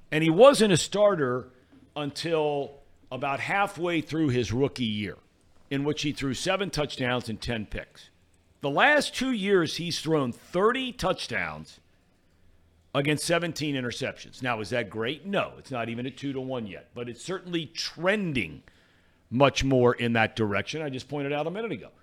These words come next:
He's thrown one pick in his last five games, and the running numbers are staggering. So a-, am I sitting here arguing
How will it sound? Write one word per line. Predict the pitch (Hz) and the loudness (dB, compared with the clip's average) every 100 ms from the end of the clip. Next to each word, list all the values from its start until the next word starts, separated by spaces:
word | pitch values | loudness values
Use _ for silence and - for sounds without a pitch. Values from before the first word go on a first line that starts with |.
| _ | _
He's | - 135 | -10 -8
thrown | - 147 123 | -4 -4 -4
one | 120 180 208 | -4 -4 -4
pick | - 214 208 147 | -10 -10 -10 -10
in | |
his | 127 113 | -10 -10
last | 120 123 - | -8 -8 -10
five | - 110 107 113 | -6 -6 -4 -6
games, | 135 220 196 - - _ _ _ _ _ _ - | -8 -8 -10 -16 -20 _ _ _ _ _ _ -12
and | 139 135 | -6 -4
the | 131 | 0
running | 156 233 147 | 2 2 2
numbers | 127 107 107 104 | 0 -4 -6 -10
are | 101 | -12
staggering. | - 127 107 80 64 - _ _ _ _ - | -4 -2 -2 -4 -16 -20 _ _ _ _ -6
So | 175 180 | 0 2
a-, | 165 165 | 2 2
am | 156 190 | 4 4
I | 262 | 4
sitting | - 233 220 | 2 -2 -2
here | 160 175 170 | -4 -2 0
arguing | 151 165 156 175 175 175 | 2 2 0 -4 -4 -8